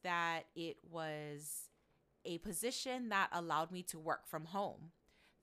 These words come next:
Thus, I can essentially move back to Hilo. So I was on Oahu, uh, because I had to report on campus for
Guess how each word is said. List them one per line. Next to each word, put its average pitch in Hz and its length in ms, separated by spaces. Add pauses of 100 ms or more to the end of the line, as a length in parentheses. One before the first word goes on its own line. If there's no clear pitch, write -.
(180)
Thus, 247 680 (460)
I 170 480
can 165 480 (260)
essentially 185 560
move 170 240
back 170 220
to 233 80
Hilo. 185 480 (460)
So 220 400
I 254 140
was 311 280
on 247 220
Oahu, 175 800 (460)
uh, 160 280
because 240 500
I - 80
had 196 260
to 196 120
report 165 520
on 156 280
campus 151 680
for 160 280